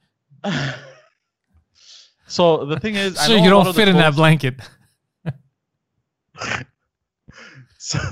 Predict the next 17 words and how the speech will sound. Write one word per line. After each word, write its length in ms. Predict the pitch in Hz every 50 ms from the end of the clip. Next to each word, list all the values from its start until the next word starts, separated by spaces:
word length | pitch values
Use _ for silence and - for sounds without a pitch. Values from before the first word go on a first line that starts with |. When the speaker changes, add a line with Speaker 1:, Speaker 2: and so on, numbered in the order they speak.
| - -
Speaker 1:
fucking 300 | - 123 95 - - 95 87 -
good. 200 | 98 92 95 - _ _ - - - - - -
So 180 | - - - 165
I 160 | 143 147 156
know 160 | 165 185 226
a 40 | 247
lot 180 | 202 185 190 202
of 80 | 196
their 100 | 180 151
clothes 360 | - - - 147 151 165 160 143
are 140 | 139 127
made 200 | 123 131 139 143
a 40 | 139
little 200 | 139 143 147 147
bit 240 | 143 143 139 135 131
more, 380 | 131 135 135 135 135 135 135 135
uh, 500 | 127 123 117 117 110 110 107 104 107